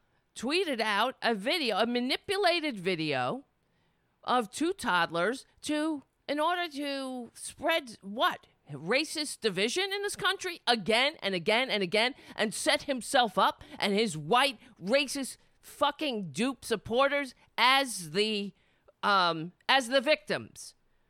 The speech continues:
That's what he's trying to do. And this bitch, Kayleigh McEnany,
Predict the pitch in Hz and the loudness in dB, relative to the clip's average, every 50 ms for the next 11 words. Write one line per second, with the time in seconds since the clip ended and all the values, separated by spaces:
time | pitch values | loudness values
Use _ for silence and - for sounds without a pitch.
0 | _ _ _ _ _ - 233 262 302 - - 311 285 285 285 262 - - - 302 | _ _ _ _ _ 2 4 4 4 4 2 2 2 2 2 0 -2 0 2 4
1 | 262 262 254 247 240 247 233 262 254 185 131 117 - _ _ _ _ _ _ _ | 4 6 4 4 2 2 4 4 4 4 2 0 -6 _ _ _ _ _ _ _
2 | - 226 262 254 196 170 175 202 285 370 427 - - 175 156 190 175 156 151 - | 0 2 2 2 0 -2 -4 -2 0 0 0 0 -4 -4 -2 0 0 0 -2 -4
3 | - - - - 254 262 294 311 302 294 294 262 247 240 233 - 214 247 269 311 | -8 -12 -10 -4 0 0 2 2 0 0 -2 0 0 -2 -2 -2 0 0 2 2
4 | 294 208 170 135 147 | 2 0 -2 -4 -6